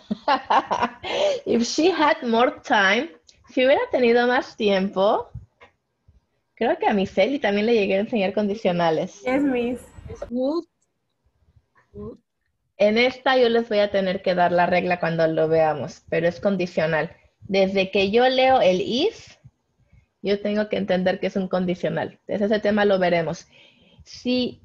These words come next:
Speaker 1: if, si hubiera teni-, eh, if she had more ti-, sí, si hubiera tenido más tiempo, hubiera escrito comentarios más extensos.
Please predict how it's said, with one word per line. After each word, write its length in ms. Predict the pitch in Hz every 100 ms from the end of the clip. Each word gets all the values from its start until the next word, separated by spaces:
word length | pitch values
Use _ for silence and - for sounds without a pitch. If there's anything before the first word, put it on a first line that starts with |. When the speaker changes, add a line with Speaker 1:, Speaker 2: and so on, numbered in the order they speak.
| - _ _ _
Speaker 1:
if, 280 | 214 247 254 -
si 500 | 233 247 240 240 - _
hubiera 300 | - 247 269
teni-, 360 | 311 277 247 -
eh, 360 | - 214 220 226
if 160 | 214 214
she 160 | 254 262
had 160 | 254 247
more 220 | 233 233
ti-, 140 | - -
sí, 120 | - 349
si 100 | 277
hubiera 140 | 277
tenido 280 | 277 254 247
más 280 | 240 240 240
tiempo, 480 | 269 277 277 302 302
hubiera 640 | 226 220 214 226 226 - _ _
escrito 760 | 196 202 - - 214 208 214 208
comentarios 600 | 208 190 202 185 185 202
más 200 | 185 -
extensos. 800 | 180 - 165 156 170 101 -